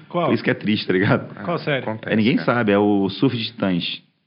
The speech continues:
Speaker 2: Pra
Speaker 1: Qual?
Speaker 2: mim foi uma das me-, Surf de Titãs.
Speaker 1: Ah.
Speaker 2: Pra mim é uma das melhores coisas que eu fiz no Porta e não foi divulgado,
Speaker 1: Qual que é
Speaker 2: não
Speaker 1: isso
Speaker 2: foi.
Speaker 1: aí?
Speaker 2: É uma série com o Vitor Leal, um grande beijo pra ele, que ele é um surfista já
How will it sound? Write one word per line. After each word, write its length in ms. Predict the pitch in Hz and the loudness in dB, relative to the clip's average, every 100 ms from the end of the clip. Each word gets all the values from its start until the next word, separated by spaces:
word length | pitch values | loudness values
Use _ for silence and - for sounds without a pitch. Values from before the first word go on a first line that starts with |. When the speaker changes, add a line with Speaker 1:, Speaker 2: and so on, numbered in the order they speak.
| _ _ _ | _ _ _
Speaker 2:
Pra 120 | - 113 | 0 2
Speaker 1:
Qual? 60 | |
Speaker 2:
mim 60 | 131 | 4
foi 80 | 139 | 2
uma 60 | |
das 180 | 123 117 | 2 -2
me-, 60 | - | -4
Surf 480 | - - 156 - 139 | -4 2 2 2 0
de 120 | 127 | 0
Titãs. 440 | 127 - 104 92 80 | -6 -2 0 0 -2
Speaker 1:
Ah. 440 | 147 180 214 147 - | -4 -6 -6 -8 -2
Speaker 2:
Pra 120 | 127 | 2
mim 100 | 170 | 2
é 40 | |
uma 160 | 185 170 | 0 0
das 60 | 165 | 2
melhores 200 | 156 190 | 2 2
coisas 160 | 185 165 | 0 0
que 60 | |
eu 40 | 165 | 0
fiz 100 | 156 | 0
no 80 | 139 | 0
Porta 440 | 123 135 147 175 | -2 -2 -2 -2
e 280 | 165 165 - - - | 0 -2 -6 -18 -6
não 100 | 127 | -4
foi 160 | 117 123 | 0 0
divulgado, 320 | 123 247 - | 0 0 0
Speaker 1:
Qual 60 | 135 | 2
que 40 | |
é 140 | 165 | 2
Speaker 2:
não 100 | 117 | 2
Speaker 1:
isso 120 | 107 135 | 0 0
Speaker 2:
foi. 80 | 117 | -2
Speaker 1:
aí? 80 | 120 - _ _ _ _ | -4 -14 _ _ _ _
Speaker 2:
É 60 | - | 0
uma 120 | 160 | 0
série 320 | 160 143 151 | 2 2 2
com 320 | 151 156 143 131 | 0 0 2 2
o 40 | |
Vitor 220 | 127 135 | 0 2
Leal, 300 | 123 110 117 | 2 2 0
um 140 | 131 110 107 | -2 -6 -4
grande 240 | 98 101 | -2 0
beijo 180 | 101 - | -2 -2
pra 120 | 98 | -2
ele, 200 | 110 123 - _ _ _ _ _ | -4 -6 -14 _ _ _ _ _
que 140 | - | 2
ele 160 | 120 123 | 4 6
é 540 | 123 120 117 117 110 110 | 4 4 4 4 2 0
um 60 | |
surfista 720 | 113 131 - 120 120 - 117 | 0 0 0 0 0 0 0
já 340 | 113 110 107 | 2 2 4